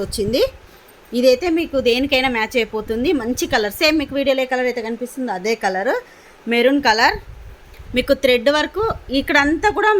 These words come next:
సెల్ఫ్ సేమ్ కలర్లో థ్రెడ్ వర్క్ వచ్చింది చూడండి. ఫ్లవర్ మధ్యలో థ్రెడ్ వర్క్ వచ్చింది, అలాగే ఇలా బీడ్స్ కూడా వచ్చేసాయి. ఇది హ్యాండ్. వావ్, అసలు బ్యాక్ చూడండి. ఇలాంటిది ఎక్కడైనా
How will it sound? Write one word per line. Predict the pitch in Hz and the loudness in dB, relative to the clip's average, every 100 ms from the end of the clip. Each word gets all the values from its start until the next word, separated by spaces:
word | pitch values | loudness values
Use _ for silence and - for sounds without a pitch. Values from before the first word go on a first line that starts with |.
| 277 240 - | 0 -4 0
సెల్ఫ్ | 294 285 247 247 | 0 0 -4 -2
సేమ్ | 294 302 359 | 2 2 2
కలర్లో | 381 320 339 - | 0 0 -2 0
థ్రెడ్ | 262 247 | 0 0
వర్క్ | 285 - | -2 -2
వచ్చింది | 220 214 175 | -4 -4 -6
చూడండి. | 165 156 151 - - - - | -6 -6 -10 -10 -12 -14 -4
ఫ్లవర్ | 254 233 285 277 | 0 2 2 2
మధ్యలో | 220 262 277 | 2 -2 -2
థ్రెడ్ | 233 208 233 | -4 -2 -2
వర్క్ | 233 190 | -2 -6
వచ్చింది, | 180 185 196 294 494 - - - - - 208 | -8 -8 -2 -2 -2 -8 -20 -18 -16 -8 -2
అలాగే | 220 240 | 0 2
ఇలా | 202 185 | 0 0
బీడ్స్ | 190 180 180 | -2 -2 -6
కూడా | 185 160 | -4 -4
వచ్చేసాయి. | - 170 - 196 320 427 - - - - - - - - - - - - - - - - - - - - | -8 -10 -6 -2 -2 -4 -12 -16 -18 -18 -18 -14 -14 -16 -20 -18 -12 -12 -12 -18 -20 -20 -20 -20 -20 -4
ఇది | 233 202 | -2 0
హ్యాండ్. | 196 196 196 269 403 - - - - - - - - - - - - - - - - - - - - - - - - 185 | 0 2 0 -2 -4 -12 -12 -14 -14 -20 -20 -20 -20 -20 -20 -20 -20 -20 -20 -20 -20 -20 -20 -16 -16 -14 -16 -18 -12 -4
వావ్, | 185 190 196 | -2 0 0
అసలు | 247 240 214 | 0 0 2
బ్యాక్ | 220 240 - | 2 0 0
చూడండి. | 285 262 240 233 311 - - - - - - - - - | 2 2 4 2 0 -6 -10 -10 -10 -20 -20 -20 -20 -6
ఇలాంటిది | 254 277 294 330 262 | 2 2 2 -2 -4
ఎక్కడైనా | - 311 285 | 0 0 2